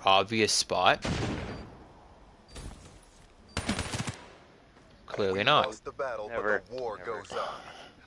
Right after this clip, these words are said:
Speaker 2: Bring your A game.
Speaker 3: Well, after this, uh, after this game is over, we, I need to take a little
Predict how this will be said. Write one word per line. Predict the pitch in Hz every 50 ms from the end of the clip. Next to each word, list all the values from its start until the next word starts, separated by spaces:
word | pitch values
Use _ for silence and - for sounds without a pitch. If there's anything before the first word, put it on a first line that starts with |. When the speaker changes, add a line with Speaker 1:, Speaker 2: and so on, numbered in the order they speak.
| - -
Speaker 2:
Bring | - 160 151 131
your | 123 120 110 110
A | 107 101
game. | 92 - 110 101 80 67 - - - - - - - - - - - - - - -
Speaker 3:
Well, | 104 104 110 110 117
after | 117 - - 135 127
this, | 123 123 - - - - - 120 120
uh, | 117 107 101 101 92 - - - - - - - - - - - - - - - - - - - - - - - - 143
after | 139 143 - - - 160 156
this | 135 147 147 - - - - - - - - - - - -
game | - 135 123 127 131 123
is | 123 120 110 -
over, | 123 117 113 101 120 117
we, | 113 113 110 101 104 104 - -
I | 117
need | 110 117 113 107
to | 107 107 98
take | - - 113 110 95 -
a | 107
little | 104 104 104 104 101 98 95